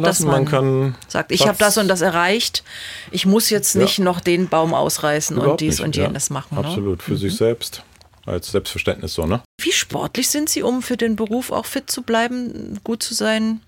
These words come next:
Speaker 2: Ja, also der Beruf erfordert, und gut, der f-, schon eine gewisse Kondition und so,
Speaker 1: Ja.
Speaker 2: aber sportlich in dem Sinne muss ich nicht für diese Rolle sein. Das
Speaker 1: Mhm.
Speaker 2: ist eher aus, äh, privater Natur geboren, dass ich halt gerne,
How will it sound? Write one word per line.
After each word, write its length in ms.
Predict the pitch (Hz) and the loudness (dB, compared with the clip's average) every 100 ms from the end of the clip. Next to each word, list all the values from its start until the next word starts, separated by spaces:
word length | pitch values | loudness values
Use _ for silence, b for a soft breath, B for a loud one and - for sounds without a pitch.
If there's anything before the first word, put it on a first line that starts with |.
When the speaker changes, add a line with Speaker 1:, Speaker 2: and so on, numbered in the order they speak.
| _ | _
Speaker 2:
Ja, 420 | 120 110 107 131 | 2 4 6 6
also 180 | 135 113 | 4 4
der 100 | 107 | 4
Beruf 400 | 95 95 123 131 | 4 4 4 4
erfordert, 840 | - 107 - 107 107 117 113 110 101 | 2 -2 0 4 6 6 6 4 4
und 140 | 98 | 2
gut, 200 | 110 107 | 2 2
der 80 | 101 | 0
f-, 100 | - 104 | -2 -6
schon 220 | 95 104 | 0 0
eine 100 | 95 | 0
gewisse 420 | - 113 95 87 | -2 -4 -4 -4
Kondition 560 | 82 82 78 - 82 104 | -4 -2 -2 0 0 2
und 120 | 95 | 2
so, 120 | 92 | 2
Speaker 1:
Ja. 120 | 90 87 | 2 2
Speaker 2:
aber 160 | 80 | 0
sportlich 600 | - - - 101 - 90 | -2 -4 -2 -2 0 -2
in 140 | 90 85 | -2 0
dem 240 | 92 92 | 0 0
Sinne 240 | 92 92 | 0 0
muss 300 | 87 92 92 | 2 0 0
ich 160 | 95 85 | -2 0
nicht 160 | 90 - | -2 0
für 100 | 90 | 0
diese 200 | 87 87 | 2 0
Rolle 260 | 85 85 | 2 0
sein. 580 | 80 82 87 104 143 139 | -2 -2 0 0 2 2
Das 140 | 117 | 0
Speaker 1:
Mhm. 60 | 107 | -2
Speaker 2:
ist 100 | 95 | -4
eher 360 | - 98 98 98 | 0 2 2 0
aus, 300 | 92 87 98 | -2 -2 0
äh, 140 | 90 | -2
privater 480 | - 98 76 85 104 | -2 -2 -2 0 0
Natur 300 | 92 - 92 | -2 -2 -2
geboren, 440 | 87 92 92 90 - B B B B | 0 0 0 -2 -8 B B B B
dass 200 | 87 85 | -4 -2
ich 220 | 90 80 90 | -2 -2 -2
halt 400 | 85 85 80 - | -2 -2 -2 -2
gerne, 560 | 82 87 92 92 92 | -2 0 0 0 -2